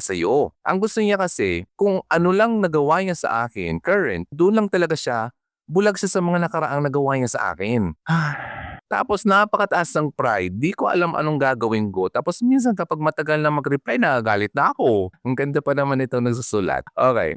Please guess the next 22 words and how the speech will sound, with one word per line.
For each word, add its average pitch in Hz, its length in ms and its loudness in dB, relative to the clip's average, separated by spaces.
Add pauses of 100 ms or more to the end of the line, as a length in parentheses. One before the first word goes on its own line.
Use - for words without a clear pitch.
(140)
kapag 185 320 0
galit 185 240 0
na 156 240 2
ako, 85 480 0
tsaka 147 400 0
pag 131 320 0
mabilis 131 480 2
na 147 80 0
mag-reply, 95 720 -2
tas 131 160 -2
sasabihin 135 560 0
niya, 101 160 0
"Nagagalit 95 480 -4
ka 80 80 -6
na 71 80 -4
kagad. 78 560 0
Gusto 117 240 0
mo 120 80 2
ikaw 95 240 -2
na 87 80 -4
kagad 82 320 -4
masunod." 92 560 -2